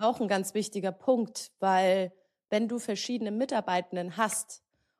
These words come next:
und sowas Neues, Cooles einführen möchtest, da musst du deine Mitarbeiter mit einpacken. Was nämlich sonst folglich pa-, folglich passieren kann, ist, dass sie den,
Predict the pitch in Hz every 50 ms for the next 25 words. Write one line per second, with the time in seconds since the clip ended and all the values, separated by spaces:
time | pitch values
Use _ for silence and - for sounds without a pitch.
0 | _ - 208 208 202 196 180 180 180 - - 185 190 196 214 226 240 233 185 160
1 | 160 165 - - - _ _ - - - 269 240 196 190 185 - - 202 208 214
2 | 226 220 - - - 190 185 175 175 165 156 165 - - 160 - - - - -
3 | - - _ _ _ _ _ _ _ _ _ _ - 180 175 185 185 190 214 208
4 | - - 240 226 214 208 196 185 180 185 196 - 202 180 185 185 185 202 196 175
5 | 185 180 - 175 175 185 180 - 151 156 - - 156 156 160 156 - _ _ _
6 | _ _ _ - 196 190 - 214 202 208 202 - 214 190 185 - - 214 220 220
7 | 226 214 - - 214 185 - - - 226 220 220 220 208 202 - - 196 - -
8 | - 240 233 226 226 - 202 180 180 180 185 226 247 - - _ - - - -
9 | - - - 214 208 - - 233 190 226 220 214 214 196